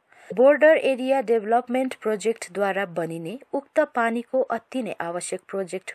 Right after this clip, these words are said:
बिन्दुमा पहिलोपल्ट निर्माण हुन गइरहेको र यस प्रोजेक्टले क्षेत्रमा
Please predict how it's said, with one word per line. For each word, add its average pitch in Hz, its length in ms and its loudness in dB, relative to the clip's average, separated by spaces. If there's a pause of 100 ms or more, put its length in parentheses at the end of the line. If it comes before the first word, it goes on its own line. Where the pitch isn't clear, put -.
बिन्दुमा 196 520 -6 (460)
पहिलोपल्ट 302 680 2
निर्माण 247 540 0
हुन 240 220 -2
गइरहेको 185 640 -2 (360)
र 240 160 4
यस 302 240 0
प्रोजेक्टले 277 680 0
क्षेत्रमा 262 680 -2